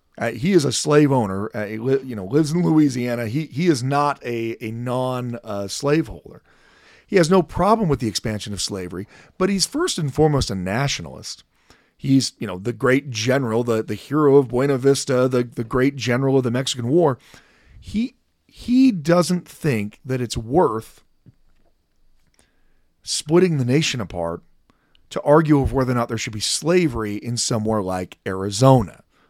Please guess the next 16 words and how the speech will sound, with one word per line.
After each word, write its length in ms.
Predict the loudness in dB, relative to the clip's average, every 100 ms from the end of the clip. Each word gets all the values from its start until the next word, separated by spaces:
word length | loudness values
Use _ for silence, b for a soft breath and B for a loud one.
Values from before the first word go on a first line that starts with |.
| -6
Like, 160 | -6
he'd 260 | -2 -2 6
been 220 | 6 6
there 300 | 0 -2 -4
and 140 | -6 -6
he 80 |
was 180 | -6 -6
like, 360 | -4 -4 -6 _ _ _ _ _ _ _ _ _ -20 -20 _ _ _ _ _ -4
"We're 220 | 4 6
not 340 | 8 4 2
growing 520 | 6 10 10 8 0 -2
anything 640 | 4 6 6 6 2 0 0
here. 500 | -2 -4 0 -2 -2 b b b 4
There's 380 | 8 8 6
no 380 | -2 2 8 10
water 720 | 8 8 8 10 8 4 0